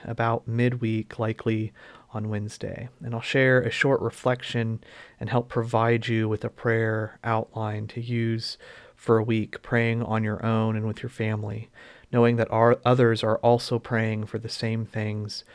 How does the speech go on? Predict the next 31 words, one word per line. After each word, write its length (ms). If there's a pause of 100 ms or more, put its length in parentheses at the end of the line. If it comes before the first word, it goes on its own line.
(240)
with 280
you. 240 (680)
Today, 300
I 100
want 160
us 120
to 100
reflect 480
on 80
how 160
Christ 560
is 160
our 100
motive 540
for 180
sharing 580
a 120
message 520
of 200
love 440
and 140
redemption. 680 (520)
He 120
also 240
shows 400
us 240
what 180
tools 420
to 100
use 420
and 160